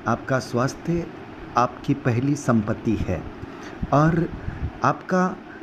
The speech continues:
स्वास्थ्य अगर अच्छा है तो फिर आपकी पर्सनैलिटी में अपने आप एक आकर्षण आ जाता है।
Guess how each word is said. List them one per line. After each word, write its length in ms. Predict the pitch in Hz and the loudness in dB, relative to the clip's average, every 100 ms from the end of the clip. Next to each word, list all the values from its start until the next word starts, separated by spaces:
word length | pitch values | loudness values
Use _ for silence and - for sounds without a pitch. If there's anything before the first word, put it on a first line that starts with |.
| - | -12
स्वास्थ्य 680 | - 156 175 196 - 214 202 - | -2 4 4 4 2 2 2 2
अगर 240 | 135 127 127 - | 2 2 0 -2
अच्छा 380 | 117 - 175 170 | -2 0 4 6
है 280 | 143 165 175 - - - - - - - - | 6 4 2 -6 -12 -12 -12 -12 -10 -8 2
तो 100 | 127 | 2
फिर 300 | - 156 - - - - - - - - | 4 0 -2 -8 -12 -14 -16 -16 -16 -2
आपकी 1040 | 127 135 - - - - - - - - 160 | 2 2 -2 -12 -14 -14 -14 -14 -6 2 2
पर्सनैलिटी 760 | - 131 - 147 147 143 170 87 - - - - - | 4 0 2 4 4 6 4 2 -2 -10 -12 -10 2
में 220 | 123 156 - - | 6 6 4 0
अपने 400 | 139 - 151 156 - 127 | -2 2 4 4 4 2
आप 300 | 120 139 151 | 2 4 4
एक 220 | 160 - - | 4 0 0
आकर्षण 640 | 110 117 123 113 - 143 156 110 | 0 2 0 0 2 0 2 2
आ 100 | 113 | 4
जाता 380 | 104 98 98 110 | 4 0 2 2
है। 240 | 95 98 | 2 0